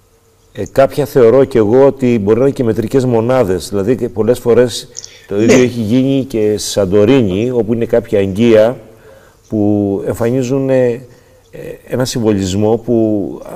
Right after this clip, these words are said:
Speaker 1: αναλογούν με βάση την ογκομέτρηση, ότι έβλεπε ο άλλος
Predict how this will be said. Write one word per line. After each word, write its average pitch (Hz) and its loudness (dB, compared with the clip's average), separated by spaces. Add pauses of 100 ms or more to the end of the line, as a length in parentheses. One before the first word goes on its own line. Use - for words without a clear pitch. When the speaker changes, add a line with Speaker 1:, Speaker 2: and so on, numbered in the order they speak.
Speaker 1:
αναλογούν 117 0
με 127 0
βάση 135 0
την 127 -2
ογκομέτρηση, 117 -2 (220)
ότι 139 -6 (460)
έβλεπε 139 0
ο 131 4
άλλος 160 -2